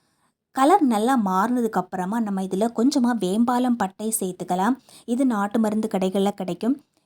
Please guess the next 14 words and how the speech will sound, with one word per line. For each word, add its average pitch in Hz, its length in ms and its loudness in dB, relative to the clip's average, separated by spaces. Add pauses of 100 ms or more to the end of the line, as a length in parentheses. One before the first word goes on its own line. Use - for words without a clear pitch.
இந்த 220 180 -6
வேம்பாலம் 294 540 2
பட்டையில 208 480 -4
கொஞ்சமா 208 520 -2
ஒரு 277 220 4
ஸ்பூன் 240 220 -4
அளவுக்கு 208 280 0
மட்டும் 196 280 -4
எடுத்துக்கோங்க. 185 600 -4
கையிலேயே 214 380 -2
இந்த 220 140 -2
மாதிரி 185 200 -4
நுணுக்கி 214 420 0
அதுல 190 220 -2